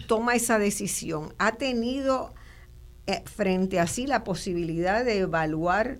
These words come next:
todos los requisitos imprescindibles para, para tomar esa decisión, una decisión que tiene un impacto tan grande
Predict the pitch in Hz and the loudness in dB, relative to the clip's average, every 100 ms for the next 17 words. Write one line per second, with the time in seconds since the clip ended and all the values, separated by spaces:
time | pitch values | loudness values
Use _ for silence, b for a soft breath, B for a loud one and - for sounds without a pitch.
0 | - 196 190 233 269 247 214 214 - 208 | -6 -2 0 0 -2 -2 -2 -4 -4 -4
1 | 220 226 240 208 170 180 165 175 165 170 | -2 -2 0 0 0 -2 -2 -2 0 0
2 | 220 220 160 151 135 B B B - 175 | -2 -2 -4 -6 -8 B B B -8 -4
3 | 160 156 143 139 - - b b b b | 0 0 0 -2 -6 -12 b b b b
4 | - - - 170 156 151 151 170 208 214 | -18 -8 0 2 2 -2 -2 0 2 2
5 | 202 202 196 - 240 240 247 190 214 294 | 2 2 0 -2 -2 -2 0 4 6 6
6 | - 262 - 226 285 403 B B - 196 | 6 0 2 4 4 0 B B -4 -2
7 | 175 190 254 294 - - - - 185 226 | 0 0 0 -2 -12 -20 -20 -8 -2 2
8 | 277 226 226 233 330 320 208 185 175 196 | 0 4 6 6 2 2 4 4 4 4
9 | 240 311 196 156 | 6 4 2 0